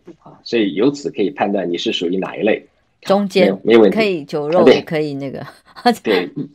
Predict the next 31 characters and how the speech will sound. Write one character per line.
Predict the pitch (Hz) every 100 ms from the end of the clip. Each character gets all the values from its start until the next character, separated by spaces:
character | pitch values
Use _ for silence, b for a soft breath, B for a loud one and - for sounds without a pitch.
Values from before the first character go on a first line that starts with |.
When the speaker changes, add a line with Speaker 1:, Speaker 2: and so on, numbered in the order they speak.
| -
Speaker 1:
对， | 110 85
可 | -
以 | 147 107 -
喝 | 131
酒 | 117 85 78 -
吃 | - - 113
肉， | 110 101
又 | 98
可 | -
以 | 90
两 | 82
肋 | 95 95
插 | - 90
刀 | 87 87
的 |
哈， | 80 87 -
这 | -
种 | 95 269
最 | 95
好， | - -
Speaker 2:
<laughs> |
Speaker 1:
这 | -
种 | 92 87
最 | 113 101
喜 | 85
欢。 | 87 92 - 415 - B 571 403 B B B
啊， | -
不 | -
过 | 208 226
我 | 180
讲， | 120